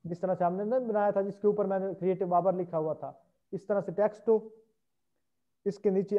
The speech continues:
आपका यहाँ पे blog section हो, और यहाँ पे एक साइड बार हो। साइड बार में इस, यहाँ पे इसके ऊपर आपका search box लगा हो, और नीचे जो है तीन तस्वीरें लगी हुई हैं, तीन images जो हैं वो लगी हुई हैं।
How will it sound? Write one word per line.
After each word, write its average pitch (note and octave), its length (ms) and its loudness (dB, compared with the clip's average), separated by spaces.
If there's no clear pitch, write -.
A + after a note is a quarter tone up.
आपका F3+ 220 4
यहाँ F3 200 6
पे E3+ 80 0
blog D#3 340 0
section A3 360 -2
हो, G#3 180 0
और D3+ 180 0
यहाँ F3 200 4
पे E3+ 120 2
एक D#3 100 -2
साइड D3+ 320 0
बार G3 260 6
हो। G3 220 0
साइड D#3+ 220 4
बार F3+ 240 8
में F#3 140 -2
इस, F#3 220 -8
यहाँ F3 180 2
पे E3+ 120 -2
इसके E3+ 240 -4
ऊपर E3+ 300 -2
आपका E3 260 0
search F3+ 400 2
box F3 320 4
लगा A#2+ 240 -4
हो, G#2+ 220 -8
और D#3 100 -4
नीचे D#3+ 300 0
जो F3 120 2
है F3 100 0
तीन E3+ 220 -2
तस्वीरें C#3+ 360 -6
लगी A#2+ 180 -6
हुई A2+ 240 -14
हैं, A2+ 80 -18
तीन D3+ 180 -6
images E3 340 -2
जो D3+ 120 -6
हैं E3 60 -6
वो D#3 140 -4
लगी A#2+ 240 -8
हुई A#2+ 140 -18
हैं। A#2+ 100 -20